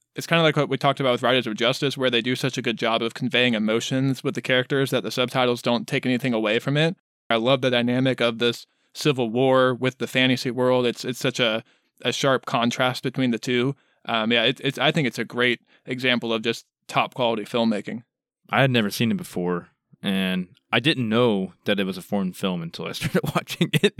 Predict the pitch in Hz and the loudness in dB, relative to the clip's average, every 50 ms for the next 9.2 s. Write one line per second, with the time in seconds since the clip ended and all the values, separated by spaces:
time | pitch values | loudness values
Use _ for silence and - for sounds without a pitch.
0 | - - 214 - - 214 - - - 170 - - 190 - - 170 - - 220 240 | -2 0 2 4 6 6 6 6 4 2 4 4 4 4 6 6 6 6 6 6
1 | 214 202 196 180 170 180 151 120 156 143 139 151 147 143 127 120 104 107 107 101 | 6 4 4 4 4 2 2 4 4 4 4 4 4 4 4 2 4 4 4 6
2 | 110 110 104 - _ - - _ - - 147 139 - - - 87 101 104 104 101 | 6 4 2 0 _ -10 -20 _ -20 -16 -14 -14 -12 -6 0 2 4 4 4 4
3 | 98 95 - - - 101 104 104 104 101 101 98 98 101 95 92 - - - 110 | 2 2 0 -2 0 0 0 2 2 2 2 2 4 2 2 0 0 -2 -2 0
4 | 101 101 - 110 98 - 110 107 104 104 101 98 101 92 98 104 98 - 95 98 | 0 0 0 -2 -2 0 2 2 2 2 2 0 -2 -2 -2 -2 -2 -2 -4 -4
5 | - 98 90 87 82 - - - 135 147 117 - - - 139 143 - - - - | -4 -4 -8 -8 -8 -8 -4 -2 -2 0 -2 -2 -4 -4 -4 -4 -6 -8 -6 -4
6 | 110 98 90 90 92 - - 104 104 98 95 98 98 101 101 104 98 98 90 - | -2 -2 -4 -6 -10 -8 -6 -4 -2 0 0 0 0 0 -2 -2 -2 -2 -2 -4
7 | - - - 90 80 - 117 135 - 151 135 131 - 127 139 147 - - _ - | -4 -4 -6 -6 -4 -4 -2 0 2 2 2 4 4 4 2 2 0 -4 _ -16
8 | - - 101 101 - - 101 104 107 98 - - 107 104 104 101 - 110 110 113 | -8 -6 -4 -4 -4 -4 -2 -2 -2 -2 -2 0 0 2 2 2 2 2 0 2
9 | 117 113 - | 0 -2 -6